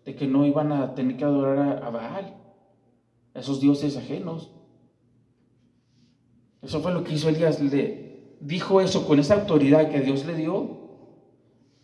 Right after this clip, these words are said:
"No va a haber lluvia en tanto tiempo hasta que yo lo diga". ¿Por qué? Porque estaba conectado con Dios.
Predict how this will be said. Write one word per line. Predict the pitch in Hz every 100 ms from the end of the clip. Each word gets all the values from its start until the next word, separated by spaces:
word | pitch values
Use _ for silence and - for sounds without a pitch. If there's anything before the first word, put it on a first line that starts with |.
| _ -
"No | 147
va | 156
a |
haber | 151 151
lluvia | 139 165 170 185 - - - - - _ _ -
en | 135
tanto | 127 131 151
tiempo | 147 143 156
hasta | 139 135
que | -
yo | 123
lo | 123
diga". | 127 123 117 - - - - _ _ _ _ _ _ _ _ _ _ _ _ _ _ _ _ _ _ _ -
¿Por | 123
qué? | 160 190 - - - - -
Porque | - -
estaba | 123 - 127 143
conectado | 147 139 - 143 143
con | 139 139
Dios. | 147 165 - - -